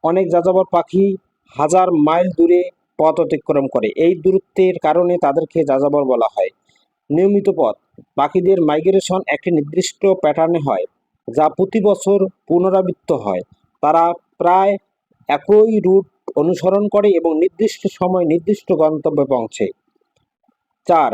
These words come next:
আবহাওয়া এবং খাদ্য অনুসরণ। যাযাবর পাখিরা তাদের খাদ্য ও আশ্রয়ের সন্ধানে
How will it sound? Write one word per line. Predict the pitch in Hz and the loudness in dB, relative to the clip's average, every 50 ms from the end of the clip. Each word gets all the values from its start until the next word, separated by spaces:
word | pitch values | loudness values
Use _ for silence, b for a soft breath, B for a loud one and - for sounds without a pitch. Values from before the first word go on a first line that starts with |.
| - - | -4 -2
আবহাওয়া | - 139 151 160 160 160 165 185 202 202 196 | 0 0 0 0 0 0 2 2 2 2 2
এবং | 185 175 190 190 190 | 2 2 0 0 0
খাদ্য | - - 170 170 170 170 190 | -2 -4 -4 -4 0 0 0
অনুসরণ। | 185 175 160 - 156 139 110 104 98 95 - _ _ _ _ _ _ _ _ _ _ _ _ _ _ _ _ - | 0 0 0 -2 -2 -2 -2 -2 -4 -6 -12 _ _ _ _ _ _ _ _ _ _ _ _ _ _ _ _ -6
যাযাবর | - 139 147 151 165 185 196 202 | -2 0 0 2 2 2 2 0
পাখিরা | 190 - 170 165 - - 202 190 196 196 196 202 - _ _ _ _ _ - | 0 0 -2 -2 0 0 0 2 2 2 0 -2 -6 _ _ _ _ _ -2
তাদের | 156 160 160 165 170 156 - - | 0 0 2 0 -2 -2 -4 -4
খাদ্য | - 156 151 165 156 160 190 | -4 -4 -4 -4 -2 0 2
ও | 196 196 185 180 185 185 | 2 4 4 2 2 2
আশ্রয়ের | 160 151 151 - - - 175 185 190 185 190 185 | 2 0 -2 -4 -6 -2 2 2 4 4 4 2
সন্ধানে | - - 170 175 185 185 185 185 185 185 190 | 0 -2 -4 -2 0 0 0 0 0 -2 -2